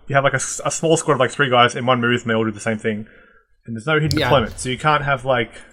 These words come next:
Speaker 1: "Surprise! You never saw that guy. He's now got a machine gun in your back arc." It's like, "Oh, no, yeah, there's a, there's a
Speaker 2: Yeah,
Speaker 1: token there. The
Speaker 2: everyone's, uh,
Speaker 1: token will reveal."
Speaker 2: Yeah, everyone's on the table immediately, so
Speaker 1: Yeah.
Speaker 2: uh, even if you don't know what's hiding under that token, that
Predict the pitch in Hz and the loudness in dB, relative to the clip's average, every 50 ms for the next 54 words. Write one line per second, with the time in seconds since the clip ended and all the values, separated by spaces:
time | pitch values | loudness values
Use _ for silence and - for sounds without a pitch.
0 | - - - - 233 220 - 269 311 320 302 247 190 151 131 117 107 - - 180 | -18 -10 -4 -2 2 6 10 10 12 12 12 12 12 12 10 8 4 0 0 4
1 | 202 233 214 208 - 277 294 302 269 - - 190 165 143 131 120 113 135 143 156 | 6 6 6 6 6 6 8 8 6 6 8 8 10 10 10 8 8 6 4 2
2 | 147 131 156 160 165 156 147 - - 160 151 147 151 - 190 175 170 139 131 117 | 2 2 4 6 6 6 6 4 2 0 0 0 0 0 -2 -2 0 0 0 0
3 | 110 110 117 113 127 127 - - 139 120 104 101 - 110 - - 117 104 104 - | 0 -2 -2 0 0 0 2 4 2 2 2 0 -6 -12 -10 -6 -6 -6 -6 -6
4 | - 220 208 - - - - 107 107 107 107 95 - 113 110 117 113 - _ - | -6 -4 -2 -2 -2 -4 -8 -16 -16 -16 -16 -14 -14 -12 -10 -10 -12 -12 _ -6
5 | 131 120 147 160 151 147 156 165 160 175 170 175 170 160 - - - 151 151 156 | -2 2 6 8 8 8 8 8 6 8 8 8 8 8 6 4 4 4 6 6
6 | 156 139 123 131 131 127 117 113 120 110 92 - - - - - - - - - | 4 2 0 0 2 2 2 2 0 0 0 -4 -10 -20 -20 -18 -16 -16 -16 -16
7 | - _ _ _ _ _ _ - - 127 120 101 98 98 104 110 127 143 156 156 | -20 _ _ _ _ _ _ -10 -4 -2 -2 -2 -2 -4 -6 -2 0 2 2 4
8 | 180 170 156 151 139 139 143 131 123 127 127 143 143 127 131 120 113 117 120 120 | 4 4 4 4 2 2 0 0 0 0 0 0 0 0 0 -2 -2 -2 -2 -2
9 | 110 101 107 98 - - 107 104 101 101 - - 101 98 95 95 98 - - - | -2 -4 -4 -6 -6 -8 -12 -12 -10 -10 -10 -8 -8 -8 -8 -10 -10 -10 -10 -10
10 | - - - _ _ _ _ _ _ _ _ - 127 127 139 139 - 190 196 196 | -10 -12 -20 _ _ _ _ _ _ _ _ -2 0 0 2 6 6 8 8 8
11 | 185 170 - - 170 147 160 165 160 - 170 156 147 131 131 127 123 - - 143 | 8 6 6 6 4 6 6 6 4 4 4 2 4 4 4 4 2 2 2 2
12 | 156 165 151 127 120 113 110 113 110 107 107 104 - 117 110 107 - 110 107 107 | 4 4 4 2 2 0 -2 -2 -2 -2 -2 -2 -2 -4 -4 -4 -4 -4 -6 -4
13 | 101 113 113 | -4 -4 -4